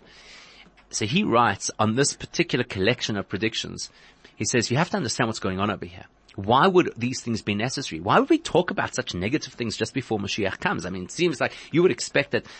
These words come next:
the Messianic unfolding should be quite positive. In fact, the Jerusalem Talmud uses the expression, it'll be like the dawn, you know, a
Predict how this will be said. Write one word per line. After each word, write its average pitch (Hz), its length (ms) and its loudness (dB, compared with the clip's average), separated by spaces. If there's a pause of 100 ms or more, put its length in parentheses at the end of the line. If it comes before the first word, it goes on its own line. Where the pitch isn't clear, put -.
(140)
the - 80 0
Messianic 123 680 0
unfolding 120 560 2
should 101 140 -8
be 107 80 -4
quite - 320 -4
positive. - 500 -4
In 87 60 -6
fact, - 260 -4
the 98 200 0
Jerusalem 113 500 -2
Talmud 95 340 -4
uses 95 280 -8
the 95 100 -2
expression, 180 420 0
it'll 107 80 -2
be 127 140 -4
like 135 180 0
the 160 80 2
dawn, 120 460 4
you 101 40 -6
know, 117 120 -2
a 127 40 -8